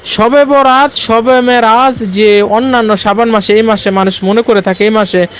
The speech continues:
কোরআন নাজিল হয়েছে, এটার কোনো সহি দলিল নেই। আল্লাহ কোরআনে স্পষ্টভাবে বলে দিয়েছেন, "শাহরু রমাদানাল্লাযী উনজিলা ফীহিল কুরআন।" রমজান মাসে কোরআন অবতীর্ণ হয়েছে।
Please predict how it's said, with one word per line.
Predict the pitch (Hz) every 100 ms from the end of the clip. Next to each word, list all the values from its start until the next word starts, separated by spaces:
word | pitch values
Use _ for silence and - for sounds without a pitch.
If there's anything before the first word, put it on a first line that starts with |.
| - -
কোরআন | 240 254
নাজিল | 247 247 233 208
হয়েছে, | 214 -
এটার | 359
কোনো | 339 311
সহি | 285 247
দলিল | 220 214 202
নেই। | 151 135 214 254 -
আল্লাহ | 175 190 226 254
কোরআনে | 247 226 220 247 254
স্পষ্টভাবে | - - 285 330 - 269 240 226
বলে | 214 208 202
দিয়েছেন, | 202 202 277 311
"শাহরু | 285 - 196 180 214
রমাদানাল্লাযী | 240 220 208 190 180 180 175 170 170 165 165 147 165 202 220 247 -
উনজিলা | 247 277 233 175 180 202 262 196
ফীহিল | 247 247 202 247 370 - - -
কুরআন।" | 311 294 247 240 - - - - - - - -
রমজান | 202 254 269 302
মাসে | 285 240 247
কোরআন | 214 269 262
অবতীর্ণ | 240 240 196 185
হয়েছে। | 165 139 131